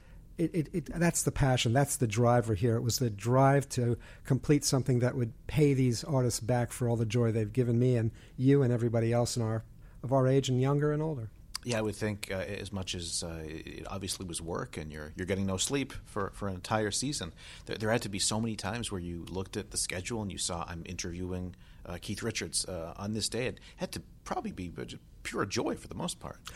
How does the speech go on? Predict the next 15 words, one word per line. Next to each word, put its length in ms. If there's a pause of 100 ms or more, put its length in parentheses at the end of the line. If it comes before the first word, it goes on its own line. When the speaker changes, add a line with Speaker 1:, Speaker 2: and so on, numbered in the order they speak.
(200)
Speaker 1:
It 140
is. 360
I 80
mean, 280 (100)
you 100
know, 200 (200)
th-, 240
th-, 220
there 140
is 100
a 60
terror 480
built 280
in. 280 (380)
Um, 460